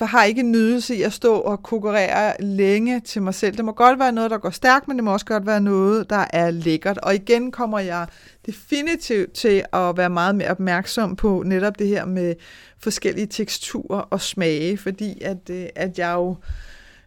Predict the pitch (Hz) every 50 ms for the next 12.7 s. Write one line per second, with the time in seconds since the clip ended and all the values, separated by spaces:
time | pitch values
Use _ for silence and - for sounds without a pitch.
0 | - - 208 196 185 190 180 180 170 196 208 208 214 208 190 180 170 - - 202
1 | 208 196 196 - 185 180 180 170 175 196 190 - - - - - 190 185 202 226
2 | 208 220 196 196 196 208 226 220 214 - - 220 196 180 185 220 226 208 - 233
3 | 196 - 208 208 196 180 - - 202 185 180 180 175 175 170 180 180 - 220 202
4 | - 214 196 - 175 190 196 190 180 165 160 175 180 180 175 170 165 185 208 202
5 | 220 185 185 170 - - - 165 170 185 - - 190 - - - 190 - - 175
6 | 170 - - - - - - - - - - _ - - 339 330 330 302 247 240
7 | 220 226 220 220 - - 226 208 202 190 - 190 190 180 180 185 180 175 - 160
8 | - - 160 - - 160 160 185 233 254 277 294 294 - - 285 269 269 262 269
9 | 247 - 220 202 214 190 190 175 170 - 160 156 156 156 165 165 180 208 220 -
10 | 226 - 269 247 233 240 220 226 220 220 220 220 220 226 226 233 - _ _ _
11 | _ _ - - - - - 214 202 202 190 180 185 190 196 196 196 208 196 -
12 | - - 208 190 180 175 185 170 160 156 160 160 160 165